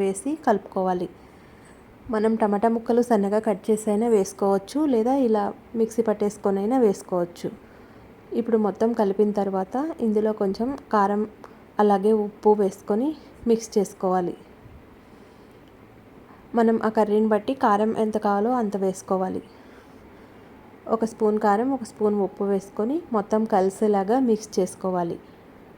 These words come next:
చూసారు కదా, ఇప్పుడు మొత్తం టమాటాలు కూడా వేసాం కాబట్టి మనకి కలర్ అనేది కూడా మంచిగా వస్తుంది. ఇప్పుడు ఇవన్నీ వేసిన తర్వాత ఇప్పుడు మనం మూత పెట్టుకోవాలి. ఇలా మూత పెట్టిన తర్వాత ఇవన్నీ కూడా ఈ ఉప్పు,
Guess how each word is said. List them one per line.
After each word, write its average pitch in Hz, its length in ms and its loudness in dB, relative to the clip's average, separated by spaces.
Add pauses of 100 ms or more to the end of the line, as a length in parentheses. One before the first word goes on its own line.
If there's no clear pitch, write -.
(600)
చూసారు 226 360 2
కదా, 214 160 -2 (100)
ఇప్పుడు 220 260 -2
మొత్తం 214 260 -2 (540)
టమాటాలు 208 480 2
కూడా 208 200 4
వేసాం 196 400 0
కాబట్టి 196 300 -2 (100)
మనకి 214 300 -2 (1400)
కలర్ 208 300 6
అనేది 202 280 -2
కూడా 214 140 2 (100)
మంచిగా 214 460 2
వస్తుంది. 196 460 -2 (440)
ఇప్పుడు 220 200 0
ఇవన్నీ 208 340 2
వేసిన 202 280 0
తర్వాత 190 240 -2 (120)
ఇప్పుడు 233 280 2
మనం 220 160 0 (100)
మూత 214 180 0 (100)
పెట్టుకోవాలి. 180 580 -2 (720)
ఇలా 226 200 2
మూత 214 160 0 (100)
పెట్టిన 208 460 -2
తర్వాత 196 320 0 (160)
ఇవన్నీ 208 400 0
కూడా 214 200 0 (800)
ఈ 220 40 2 (140)
ఉప్పు, 220 200 4